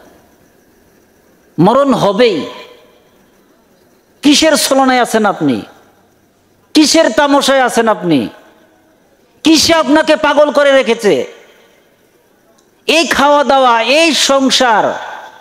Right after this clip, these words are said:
সব কিছু যখন আপনাকে মরণ ধরবে, সব থেকে যাবে, আপনি থাকবেন না। তাহলে কি জন্য আপনি এখনো প্যান্ডেলে আসছেন না? আমি সুজন এই এলাকার বক্তা বলে, এলাকার সন্তান বলে হয়তো বা আপনারা আসছেন না।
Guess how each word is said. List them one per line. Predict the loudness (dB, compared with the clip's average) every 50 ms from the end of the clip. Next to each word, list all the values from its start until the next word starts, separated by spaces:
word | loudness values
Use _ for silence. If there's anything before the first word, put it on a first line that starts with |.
| -20 _ _ _ _ -6
সব | -4 -2 0 0 0 0 -2 -2 -2
কিছু | -2 0 0 2
যখন | 0 0 0 0 -2
আপনাকে | -2 -2 -2 -2 0 0
মরণ | 2 2 2 0 0 0 0
ধরবে, | 0 0 0 0 -2
সব | -2 0 -2 -4
থেকে | -2 -2 -2 0 0
যাবে, | 2 2 2 0 0 -2 -2 -6 -14 -20 -14 -6 -2
আপনি | -2 -2 0 0 -2
থাকবেন | 0 0 -2 -2 0 -2 -2 -2
না। | -2 -4 -6 -8 -10 -14 -20 _ _ _ _ _ _ _ _ _ _ _ _ _ _ _ _ _ _ _ _ _ _ _ _ _ _ _ _ _ _ _ _ _ _ _ _ _ _ _ _ _ -4
তাহলে | -2 -2 -2 0
কি | 2 2 2
জন্য | 2 2 2 2 2 0
আপনি | 0 0 0 0 0
এখনো | 0 0 0 0 0 0
প্যান্ডেলে | 0 0 0 0 2 2 0
আসছেন | 0 -2 -2 0 0 0
না? | 0 0 -2 -2 -4 -8 -16 -20 -20 _ _ _ _ _ _ _ _ _ _ _ _ _ _ _ _ _ _ _ _ _ _ _ -4
আমি | -2 0 0
সুজন | 0 0 0 0 0 2 0 0
এই | 0 2
এলাকার | 0 0 0 0 -2 -2
বক্তা | 0 -2 -4 -4 -2 -2 -2 0
বলে, | 0 2 2 2 2 0 -2 -4 -10 -20 -20 -20 -20 -20 -12 -4
এলাকার | -2 0 0 0 0 0 -2 -2
সন্তান | -2 -2 -2 -2 0 0 0 0 0 0
বলে | 0 0 2 2
হয়তো | 0 0 0 0 0
বা | 0
আপনারা | 0 0 0 0 0 0
আসছেন | 0 -2 -2 0 0 2
না। | 2 2 0 0 -2 -6